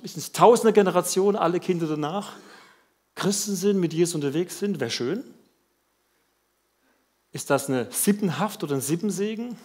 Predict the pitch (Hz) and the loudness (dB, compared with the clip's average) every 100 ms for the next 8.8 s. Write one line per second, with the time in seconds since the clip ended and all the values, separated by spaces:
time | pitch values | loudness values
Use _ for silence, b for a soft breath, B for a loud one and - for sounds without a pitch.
0 | - _ _ _ _ _ 151 147 185 - | -20 _ _ _ _ _ -6 -6 -8 -6
1 | 214 208 165 165 B B B 156 175 196 | -8 -6 -6 -8 B B B -6 -2 -2
2 | 175 180 220 226 208 185 - 190 175 180 | -2 -2 0 2 0 -2 -2 -2 0 -2
3 | 185 180 160 - 143 240 214 160 - 240 | -2 -2 -4 -4 -4 -2 -2 -2 -4 -6
4 | 269 123 101 98 - 160 190 175 175 165 | -6 -10 -12 -16 -14 -10 -4 -4 -2 -4
5 | 160 - 226 - 135 - B B 196 208 | -4 -4 -6 -6 -12 -14 B B -4 -2
6 | 170 143 139 139 127 113 120 - - b | -2 0 -2 -4 -8 -8 -8 -10 -18 b
7 | b b 170 - 160 214 - 170 160 143 | b b -4 2 2 2 0 0 0 -2
8 | 175 196 165 147 180 226 254 | -2 2 4 2 0 -2 -4